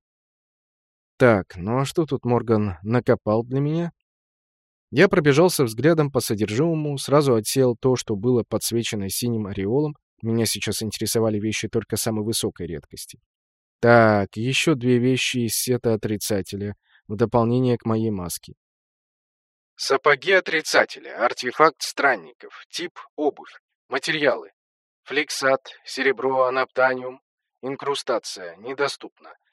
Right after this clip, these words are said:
Свойства: защита от всех видов урона плюс тридцать. Умение "Левитация" потребляет вдвое меньше ресурсов.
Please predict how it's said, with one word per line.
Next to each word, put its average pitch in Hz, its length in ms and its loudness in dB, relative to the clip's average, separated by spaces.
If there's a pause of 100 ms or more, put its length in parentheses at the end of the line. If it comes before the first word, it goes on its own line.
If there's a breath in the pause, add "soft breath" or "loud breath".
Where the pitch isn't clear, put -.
Свойства: 147 600 -4 (220)
защита 131 580 -2
от - 80 -10
всех - 340 -4
видов 127 400 -6
урона 127 500 -6 (380)
плюс 123 340 -8
тридцать. - 560 -14 (360)
Умение 156 640 -6
"Левитация" 127 880 -4
потребляет 127 600 -4
вдвое 120 420 -4
меньше 117 340 -10
ресурсов. - 580 -16